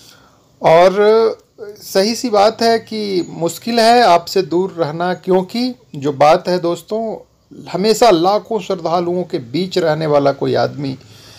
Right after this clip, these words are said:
अगर एकांतवास में जाए, कितना कठिन होगा। लेकिन यह समय की ये ज़रूरत है और सनातन के लिए ज़रूरी है, क्योंकि ये पुस्तक जो लिखने जा रहे हैं दोस्तों, ये पाँच दिन, अ, आज से लेकर के बीस तारीख तक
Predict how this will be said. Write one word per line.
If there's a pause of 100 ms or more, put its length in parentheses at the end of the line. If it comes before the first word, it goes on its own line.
(380)
अगर
एकांतवास
में
जाए,
कितना
कठिन
होगा।
लेकिन
यह
समय
की
ये
ज़रूरत
है (140)
और
सनातन
के
लिए
ज़रूरी
है, (460)
क्योंकि
ये
पुस्तक
जो
लिखने
जा
रहे
हैं
दोस्तों, (560)
ये
पाँच
दिन,
अ,
आज
से
लेकर
के
बीस
तारीख
तक